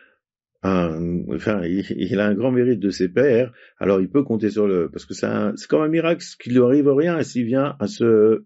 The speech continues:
venir faire la saignée le, le lundi et le jeudi, parce que ce moment-là, comme l'explique la Gemara,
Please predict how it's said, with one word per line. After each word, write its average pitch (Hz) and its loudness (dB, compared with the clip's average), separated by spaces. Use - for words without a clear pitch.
venir 101 0
faire 98 0
la 92 0
saignée 104 2
le, 87 0
le 85 -2
lundi 90 0
et - 2
le 80 0
jeudi, 95 0
parce - -20
que - -20
ce - -14
moment-là, 110 0
comme 85 -6
l'explique 104 -2
la 110 0
Gemara, 180 -4